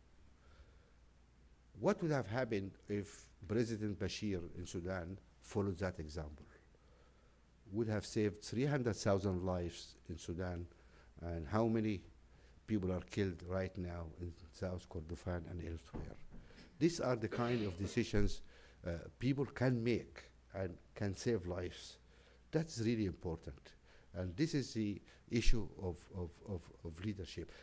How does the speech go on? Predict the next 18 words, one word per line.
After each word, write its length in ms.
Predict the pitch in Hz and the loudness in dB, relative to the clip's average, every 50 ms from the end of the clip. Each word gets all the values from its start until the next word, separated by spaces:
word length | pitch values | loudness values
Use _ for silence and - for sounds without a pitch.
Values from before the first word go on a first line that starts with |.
| - - | -10 -8
And 100 | 92 95 | -6 -2
that's 240 | 95 151 170 165 - | 0 0 -2 -2 -2
why 240 | 147 147 151 147 143 | 0 0 2 2 2
we 140 | 123 120 117 | 2 0 0
decided 520 | 101 - - - 120 117 113 107 107 - | -2 -4 -2 0 2 2 2 0 -2 -2
to 60 | - | -2
introduce 640 | 104 90 - 101 87 82 104 135 139 117 104 - - | -2 -2 -2 -4 -2 0 4 4 4 4 4 2 0
this 320 | - 107 98 - - - - - - - - - - - - - | 2 2 2 0 -4 -8 -12 -16 -18 -20 -20 -20 -20 -20 -12 -4
prize 400 | - 104 107 104 107 104 101 - | 0 2 4 4 4 2 0 -2
for 200 | - - 87 85 82 85 - - - | -6 -8 -8 -8 -8 -10 -14 -8 -4
leadership 580 | 95 107 98 92 95 - - - 95 87 - 90 | -2 -2 0 -2 -2 -4 -4 -4 -4 -4 -4 -4
in 120 | 87 90 | -6 -4
Africa, 480 | 87 92 92 - - 85 - - 87 85 - - - - - - - - - - | -4 -4 -4 -4 -6 -6 -6 -6 -6 -6 -10 -16 -20 -20 -20 -20 -20 -20 -16 -10
uh, 40 | - 92 92 92 95 - - - - | -8 -6 -6 -6 -8 -10 -12 -12 -8
to 80 | - 87 87 | -4 -2 -2
really 240 | 90 104 139 156 143 | 0 0 -2 -2 -4
celebrate 800 | - - 101 95 95 - - 117 120 101 85 - - - - - - - - - - - - - - - - - 80 76 | -4 -4 -4 -4 -4 -2 0 2 2 2 2 0 -6 -10 -12 -12 -12 -14 -18 -18 -20 -20 -20 -20 -20 -20 -16 -14 -10 -6
the 320 | 92 92 87 90 90 85 | -4 -4 -4 -4 -6 -8